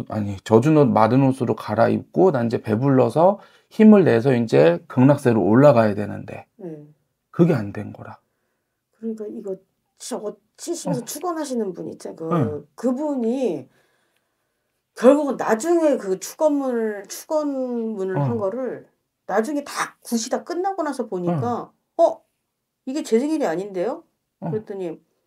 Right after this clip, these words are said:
Speaker 2: "아, 괜찮아요." 그러시더라고.
Speaker 1: 괜찮은 게 어디 있어. "몇 날 몇 시에 태어난 누구 자손이 이렇게 공덕을 드립니다." 하면서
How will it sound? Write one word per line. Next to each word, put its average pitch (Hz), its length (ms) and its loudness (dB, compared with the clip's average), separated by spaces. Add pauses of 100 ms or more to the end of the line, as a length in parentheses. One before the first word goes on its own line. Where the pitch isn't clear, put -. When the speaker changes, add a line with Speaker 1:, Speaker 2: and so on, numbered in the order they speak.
(360)
Speaker 2:
"아, 180 120 -20
괜찮아요." 214 640 -12
그러시더라고. 143 500 -18 (640)
Speaker 1:
괜찮은 143 400 -4
게 104 100 -14
어디 104 100 -14 (100)
있어. - 220 -20 (1000)
"몇 107 240 4
날 131 340 2
몇 107 200 0
시에 120 320 -2
태어난 139 640 -2
누구 107 280 -4
자손이 113 480 -4
이렇게 107 280 -4
공덕을 113 500 0
드립니다." 131 640 0
하면서 113 500 -4